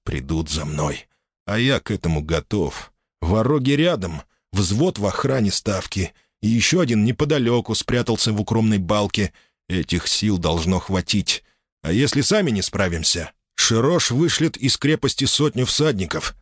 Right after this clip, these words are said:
но это уже перестраховка. Снова, может быть, в сотый раз за эту ночь я посмотрел на Айсылу и прислушался к её чувствам. Глаза красавицы были закрыты, но она не спала. О чём-то размышляла,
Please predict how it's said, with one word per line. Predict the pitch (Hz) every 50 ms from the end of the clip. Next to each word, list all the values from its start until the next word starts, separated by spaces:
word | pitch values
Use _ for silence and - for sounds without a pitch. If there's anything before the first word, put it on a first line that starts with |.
| _ -
но | - 85 87
это | 90 - 90
уже | 95 87 92 90
перестраховка. | - 104 98 101 - - - 131 117 - - 92 80 - - - 85 78 - - _ _ _ _ _ _ _ _ _
Снова, | - - 104 101 107 110 107 107
может | 101 104 107 104 90 92 85
быть, | 82 104 92
в | - -
сотый | - 113 113 107 - 113
раз | 107 104 110 110 104
за | 85 87 107
эту | 104 101 - - 104
ночь | 104 107 113 113 - - - - _ -
я | - 113 110
посмотрел | - 104 - - 113 107 - 113 123 120 110
на | 107 98 98
Айсылу | 98 92 - - - 107 104 107 110 104 92 - - _ _ -
и | 107
прислушался | 95 - 110 104 - 113 131 123 - - 107 - - 98
к | -
её | - 104 107 101
чувствам. | - - - 135 131 117 - - 95 82 73 71 - _ _ _ _ _ _ -
Глаза | 80 87 90 82 78 104 95
красавицы | - - 98 90 - 101 95 92 - - 92
были | 82 90 87 87
закрыты, | 82 80 92 85 - - 107 120 - - 98 87 - - - _ _ _ _ -
но | 110 117 113
она | 95 90 80
не | 78 80
спала. | - - - 73 73 73 76 73 67 - - - _ _ _ _ _
О | - 82
чём-то | - - 98 90 85 - 85
размышляла, | 90 82 92 92 85 - - 107 117 120 117 107 95 -